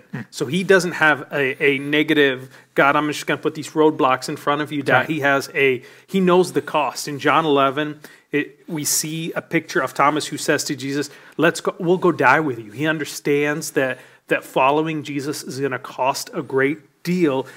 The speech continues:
Speaker 2: And so he wants to know for sure before he goes and gives his life to something like this.
Speaker 1: And so Thomas in this moment is saying, "Unless I see, I will never believe,"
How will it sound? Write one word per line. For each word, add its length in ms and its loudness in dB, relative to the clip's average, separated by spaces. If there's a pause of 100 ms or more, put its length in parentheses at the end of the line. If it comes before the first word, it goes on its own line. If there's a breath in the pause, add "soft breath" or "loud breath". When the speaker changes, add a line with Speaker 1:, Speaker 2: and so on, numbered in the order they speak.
(120 loud breath)
Speaker 2:
And 120 -4
so 100 0
he 140 -2
wants 320 -4
to 100 -2
know 140 -4
for 200 -12
sure 580 0 (320 soft breath)
before 360 -2
he 100 -6
goes 380 -2
and 260 -12
gives 300 -2
his 180 -8
life 340 -2
to 120 -10
something 340 -12
like 180 -18
this. 280 -18 (160)
Speaker 1:
And 120 4
so 200 10
Thomas 480 6
in 140 2
this 180 2
moment 300 4
is 100 -4
saying, 320 4
"Unless 680 4
I 140 6
see, 540 2 (100)
I 80 4
will 140 0
never 420 -2
believe," 340 -4